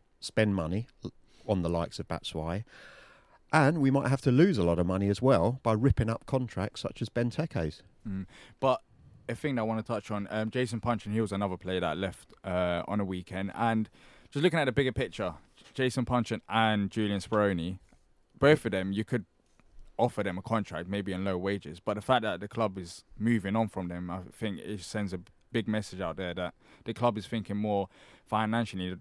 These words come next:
Speaker 2: rather than just looking at, "Oh, it's Jason Puncheon, oh, it's Julian Speroni there."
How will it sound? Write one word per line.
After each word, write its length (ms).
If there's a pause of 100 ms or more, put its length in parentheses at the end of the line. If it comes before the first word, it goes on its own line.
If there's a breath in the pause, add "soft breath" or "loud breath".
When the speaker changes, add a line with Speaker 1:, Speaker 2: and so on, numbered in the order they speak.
(180)
Speaker 2:
rather 360
than 160
just 140
looking 240
at, 240
"Oh, 340
it's 120
Jason 360
Puncheon, 340
oh, 200
it's 80
Julian 260
Speroni 420
there." 260